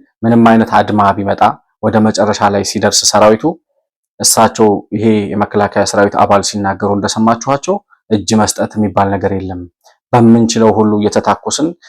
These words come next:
ቀጥታ ተኩስ እየገጠምን በ-፣ የሚሞተው እየሞተ ሁላችንም እስከምንሰዋ ድረስ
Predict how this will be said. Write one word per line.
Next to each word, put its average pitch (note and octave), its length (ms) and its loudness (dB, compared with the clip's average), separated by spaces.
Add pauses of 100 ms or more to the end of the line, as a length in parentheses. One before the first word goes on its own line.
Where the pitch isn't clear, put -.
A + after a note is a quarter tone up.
(160)
ቀጥታ - 320 -8 (120)
ተኩስ - 320 -6
እየገጠምን G#2 600 0 (380)
በ-፣ B2 220 4
የሚሞተው A#2 680 2
እየሞተ G#2+ 360 -2 (680)
ሁላችንም G#2+ 680 2
እስከምንሰዋ G2 840 -6
ድረስ G2+ 280 -2